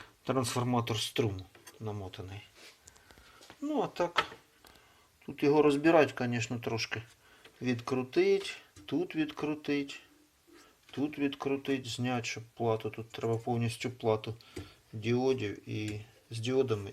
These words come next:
і транзисторами зняти, щоб можна було нормально працювати. Ну, то таке. Тут від-, тут ось о-, цей гвинт відкрутить, а тут,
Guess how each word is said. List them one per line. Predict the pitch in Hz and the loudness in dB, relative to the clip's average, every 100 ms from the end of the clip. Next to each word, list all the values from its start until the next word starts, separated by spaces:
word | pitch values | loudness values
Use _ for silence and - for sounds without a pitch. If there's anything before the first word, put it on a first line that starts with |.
| - | -16
і | 117 | -10
транзисторами | 113 113 107 101 - 107 101 104 | -4 -4 -6 -8 -8 -6 -6 -6
зняти, | 120 131 120 - - - - - - - - | -4 -4 -6 -14 -20 -20 -20 -16 -14 -16 -16
щоб | - - 104 | -14 -12 -8
можна | 107 104 104 - _ - | -6 -6 -10 -14 _ -8
було | 117 110 104 | -6 -4 -6
нормально | 101 98 95 95 92 - | -6 -6 -8 -8 -10 -10
працювати. | 104 95 - 104 87 78 - - - _ _ _ | -12 -10 -10 -10 -12 -14 -18 -20 -20 _ _ _
Ну, | 311 | -8
то | - | -2
таке. | 339 - - 90 - - - - - - - - - - | -2 -2 -6 -8 -16 -20 -20 -20 -20 -20 -20 -20 -20 -20
Тут | - 123 123 | -6 -6 -4
від-, | 123 120 _ - | -6 -8 _ -6
тут | 117 117 | -4 -2
ось | 113 - | -4 -2
о-, | 110 - - | -4 -6 -10
цей | - 147 160 | 4 4 4
гвинт | 156 160 151 147 | 0 -2 -2 -4
відкрутить, | 139 - 139 139 139 135 - _ _ _ - - - - - - | -6 -2 -4 0 0 0 -8 _ _ _ -20 -20 -20 -20 -20 -12
а | - - | -12 -6
тут, | 127 120 120 | -4 -4 -6